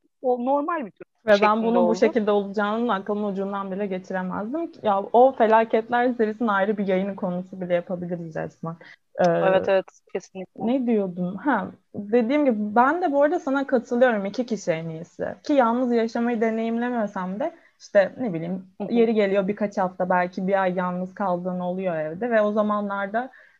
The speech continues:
Speaker 2: e, onu istemediğini, illaki arada yanında birini aradığını fark ediyorsun. İki kişi yaşamak çok
Speaker 1: Evet.
Speaker 2: ideal geliyor.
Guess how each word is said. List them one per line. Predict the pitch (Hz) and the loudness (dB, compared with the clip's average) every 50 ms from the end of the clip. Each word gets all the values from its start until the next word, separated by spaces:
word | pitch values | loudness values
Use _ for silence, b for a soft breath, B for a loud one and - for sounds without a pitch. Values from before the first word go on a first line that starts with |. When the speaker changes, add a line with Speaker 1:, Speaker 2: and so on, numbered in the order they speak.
| - - | 0 4
Speaker 2:
e, | 180 180 175 175 175 175 175 175 175 - - _ _ - | 4 6 6 4 2 0 0 -2 -4 -6 -8 _ _ -4
onu | - - 220 233 240 | -2 0 2 0 0
istemediğini, | - 233 - - - 226 220 220 214 196 185 185 180 175 180 185 185 190 196 196 | 0 -4 -6 -2 -2 0 0 0 0 0 0 0 0 0 -2 -2 -2 -4 -4 -4
illaki | - 208 190 190 190 190 185 185 - | -6 -4 -2 -2 0 -2 -2 -2 0
arada | 185 180 185 180 190 | 0 2 2 2 0
yanında | 196 185 180 180 180 180 190 180 | 0 0 0 0 0 0 0 0
birini | 185 190 180 180 175 180 - 185 190 185 | 0 -2 -2 -2 -4 -4 -4 -4 -4 -2
aradığını | 165 160 160 156 147 151 151 147 151 - | -2 -2 -4 -4 -6 -6 -8 -8 -10 -10
fark | - 160 156 156 - - | -10 -8 -10 -10 -10 -14
ediyorsun. | 160 151 160 160 _ - - 311 311 b b b b _ - | -14 -12 -12 -14 _ -10 -10 -10 -10 b b b b _ -8
İki | 220 226 - 240 | -8 -8 -8 -10
kişi | - 254 240 - 247 | -10 -10 -8 -2 2
yaşamak | 226 202 202 208 - 214 240 269 285 277 | 2 2 2 0 -4 -6 -6 -6 -6 -2
çok | - 254 | -2 -4
Speaker 1:
Evet. | 233 214 | -2 -2
Speaker 2:
ideal | 214 190 196 196 196 202 208 208 | -2 2 4 6 6 6 6 4
geliyor. | 202 180 190 165 151 147 143 147 160 202 269 | 2 2 0 0 0 -2 -2 -4 -4 -4 -4